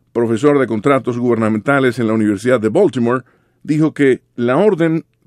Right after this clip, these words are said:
para detener el trabajo en el proyecto es impactante y agregó que los jueces suelen detener el trabajo en contratos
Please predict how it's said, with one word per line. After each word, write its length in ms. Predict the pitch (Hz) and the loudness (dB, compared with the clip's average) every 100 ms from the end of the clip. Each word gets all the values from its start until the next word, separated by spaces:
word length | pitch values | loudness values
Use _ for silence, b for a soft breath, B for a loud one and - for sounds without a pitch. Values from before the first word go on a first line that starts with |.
| - | -4
para 180 | 120 113 | 0 2
detener 420 | 110 120 139 165 | 2 0 -2 -2
el 120 | 151 | -2
trabajo 480 | 120 123 135 147 139 | 0 2 4 2 2
en 120 | 113 | 0
el 120 | 113 101 | -2 -2
proyecto 540 | 113 135 151 - 135 | -2 0 -2 0 2
es 180 | 135 - _ _ - | 2 -2 _ _ -4
impactante 920 | 147 135 - 113 - 180 135 117 147 b b b b - | -2 0 -2 -4 -2 0 0 -2 -6 b b b b 0
y 140 | 147 | 4
agregó 440 | 143 123 131 165 | 4 2 2 0
que 120 | 139 135 | 0 0
los 160 | 117 | 0
jueces 520 | - 160 131 139 123 - b b | -2 -2 0 -2 -4 -10 b b
suelen 460 | - - 147 156 151 | -12 2 4 4 0
detener 400 | 147 123 127 127 | -2 0 0 2
el 140 | 127 | 0
trabajo 560 | 113 113 127 123 135 - _ | 0 2 2 2 0 -2 _
en 120 | 117 | -6
contratos 680 | 101 107 95 170 156 151 - | -4 -4 0 0 0 -2 -4